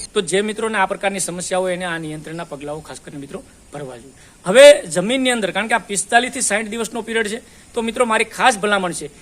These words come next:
કે જ્યાં સૂયાને ડિસ્ટર્બ થતું હોય, જ્યાં ખાસ કરીને પાટલા ભેગાની અવસ્થા હોય, ત્યાં બેલી હાંકવાનું, આંતરખેડ કરવાનું બંધ કરી દેવું જોઈએ. ઘણા બધા ખેડૂત મિત્રો આંતરખેડ કર્યા જ કરે, કર્યા જ કરે.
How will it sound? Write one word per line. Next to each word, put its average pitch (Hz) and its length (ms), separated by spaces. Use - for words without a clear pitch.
કે 208 80
જ્યાં 196 360
સૂયાને 254 520
ડિસ્ટર્બ - 400
થતું 143 380
હોય, 127 120
જ્યાં 220 180
ખાસ 220 200
કરીને 254 120
પાટલા 240 400
ભેગાની 233 320
અવસ્થા 202 380
હોય, 151 240
ત્યાં 202 220
બેલી 208 280
હાંકવાનું, 180 480
આંતરખેડ 202 420
કરવાનું 185 520
બંધ 170 220
કરી 165 280
દેવું 156 300
જોઈએ. 165 220
ઘણા 185 280
બધા 185 260
ખેડૂત 180 260
મિત્રો 180 240
આંતરખેડ 175 560
કર્યા 196 300
જ 165 80
કરે, 165 240
કર્યા 202 300
જ 190 100
કરે. 156 200